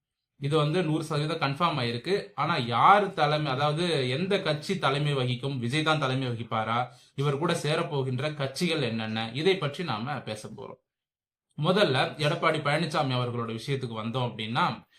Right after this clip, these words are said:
எடப்பாடி பழனிசாமி அவர்கள் டெல்லி செல்வதற்கு முன்பு இங்க பிரச்சாரத்திலும் மீடியாக்கள் முன்னிலையிலும் என்ன பேசிட்டு இருந்தாரு அப்படிங்கிறத பார்க்கணும். அவர் என்ன பேசினார் அப்படின்னா, "திமுக பெரிய கட்சி தமிழ்நாட்டுல, அதே போல அதிமுக பெரிய கட்சி தமிழ்நாட்டுல, இந்த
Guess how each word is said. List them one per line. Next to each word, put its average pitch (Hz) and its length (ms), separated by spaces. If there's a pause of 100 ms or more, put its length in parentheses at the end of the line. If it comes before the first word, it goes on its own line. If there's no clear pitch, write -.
(500)
எடப்பாடி 208 480
பழனிசாமி 180 480
அவர்கள் 139 340
டெல்லி 175 320
செல்வதற்கு 127 480 (140)
முன்பு 190 320 (240)
இங்க 135 140 (120)
பிரச்சாரத்திலும் 147 760
மீடியாக்கள் 147 460
முன்னிலையிலும் 120 500
என்ன 143 260
பேசிட்டு 131 360
இருந்தாரு 113 320 (100)
அப்படிங்கிறத 107 480 (100)
பார்க்கணும். 110 400
அவர் 123 220
என்ன 170 120 (100)
பேசினார் 135 420
அப்படின்னா, 101 360 (960)
"திமுக 202 520 (120)
பெரிய 147 280
கட்சி 123 320
தமிழ்நாட்டுல, 117 520
அதே 139 280
போல 160 160 (120)
அதிமுக 156 600
பெரிய 120 200 (100)
கட்சி 127 260
தமிழ்நாட்டுல, 107 600 (340)
இந்த 170 180